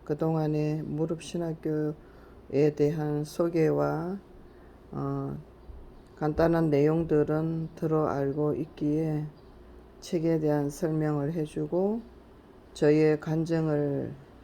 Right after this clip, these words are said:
해드렸습니다. 방언 X파일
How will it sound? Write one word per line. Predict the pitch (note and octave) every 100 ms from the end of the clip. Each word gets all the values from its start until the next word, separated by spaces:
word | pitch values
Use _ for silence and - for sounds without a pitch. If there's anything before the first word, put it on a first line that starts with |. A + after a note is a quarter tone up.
| E3+
해드렸습니다. | D#3+ D#3+ D3+ - E3 D3+ C#3+ C#3+ C#3 C#3 D3 - - - - - - - - - - - - - - - - - - - - - - - - - -
방언 | D#3 D#3+ D#3+
X파일 | A#2 D3+ - - F3+ D#3+ D#3 D3+ C#3 C3